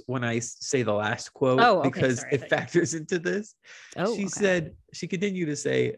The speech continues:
Speaker 1: "But I would find it hard to imagine that Marvel's going to figure out something to do with a sixty-four-year-old woman.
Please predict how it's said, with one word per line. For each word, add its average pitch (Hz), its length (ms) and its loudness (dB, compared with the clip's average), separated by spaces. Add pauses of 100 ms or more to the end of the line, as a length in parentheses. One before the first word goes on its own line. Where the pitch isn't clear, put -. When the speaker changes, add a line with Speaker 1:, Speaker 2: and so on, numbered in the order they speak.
Speaker 1:
"But 160 460 -2 (140)
I 165 120 4
would 370 220 -2
find 175 300 0
it - 80 -2
hard 139 280 -2
to 117 120 -4
imagine 120 580 -4 (140)
that 135 180 0
Marvel's 196 380 0
going 151 220 -2
to 127 60 -8
figure 139 300 -2
out 127 160 0
something 123 300 -6
to 117 80 -2
do 127 160 0
with 117 160 -2
a 110 40 -8
sixty-four-year-old 123 880 -2
woman. 131 320 0